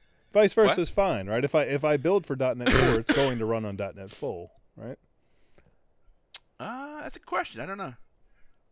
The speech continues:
Speaker 1: Yeah, 'cause I, I think dot net Core is so effectively a, uh, subset of, of, of dot net Full, right? It's, it's a rewrite. It's different A P Is. It's not literally a subset, but
Speaker 2: Yeah.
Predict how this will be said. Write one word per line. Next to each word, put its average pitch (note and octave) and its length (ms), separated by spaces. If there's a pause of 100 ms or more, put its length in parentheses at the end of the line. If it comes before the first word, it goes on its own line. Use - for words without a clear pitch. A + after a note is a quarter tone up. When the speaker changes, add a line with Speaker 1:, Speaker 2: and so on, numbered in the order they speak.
(140)
Speaker 1:
Yeah, D#3 160
'cause E3 160
I, G3 180
I F#3+ 40
think G#3+ 220
dot G3 160
net F3 200
Core C3 300
is C3+ 120 (120)
so D3+ 260
effectively B2+ 640 (280)
a, G#2 140
uh, - 20
subset G#2+ 580
of, F#2+ 360
of, G#2 240 (160)
of G2 160
dot G2 200
net G2+ 220
Full, G#2+ 320 (120)
right? A2+ 200
It's, B2 180
it's C3+ 240
a D#3 80
rewrite. D3+ 460
It's D3 140
different D3+ 300
A C3 80
P C3+ 160
Is. A#2+ 340
It's A#2+ 120
not B2+ 180
literally A#2+ 480
a A2 160
subset, G#2 580 (460)
but A#2+ 200
Speaker 2:
Yeah. G2 140